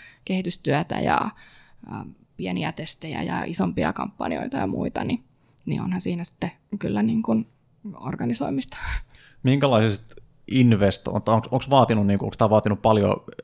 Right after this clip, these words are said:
Speaker 2: äh, minkäännäköisiä järjestelmähankkeita esimerkiksi V R S:lle, että jos puhutaan kustannuspuolesta silleen, että toki niin kuin henkilöstöyksilöt, jos osaamista joutuu hankkimaan, niin se on yksi, mut sille, onks tää vaatinut sitten järjestelmäpuolelle jotain hankintoja?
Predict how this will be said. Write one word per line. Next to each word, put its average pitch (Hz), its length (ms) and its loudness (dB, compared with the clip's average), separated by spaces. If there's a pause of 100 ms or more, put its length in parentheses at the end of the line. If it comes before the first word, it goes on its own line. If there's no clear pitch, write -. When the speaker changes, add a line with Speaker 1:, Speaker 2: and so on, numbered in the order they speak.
(120)
Speaker 2:
äh, - 60 -14 (440)
minkäännäköisiä 101 1040 0 (320)
järjestelmähankkeita 101 1200 -2
esimerkiksi - 400 -8
V - 60 -2
R - 180 -2
S:lle, - 240 -6
että - 260 -10
jos - 280 -18
puhutaan 98 460 0 (640)
kustannuspuolesta 104 1000 0
silleen, 107 320 -4
että - 140 -6 (140)
toki 113 160 0
niin 107 100 2
kuin 104 100 0
henkilöstöyksilöt, 110 840 2
jos - 120 -8
osaamista 104 520 0
joutuu 98 220 -2
hankkimaan, 95 360 -4
niin 92 120 -4
se 104 80 -2
on 95 160 -2
yksi, 92 180 -8
mut 107 120 -10
sille, - 160 -8
onks - 200 -6
tää 104 140 4
vaatinut 98 360 4
sitten 101 340 -4 (480)
järjestelmäpuolelle 101 840 0
jotain - 180 -4
hankintoja? - 480 -6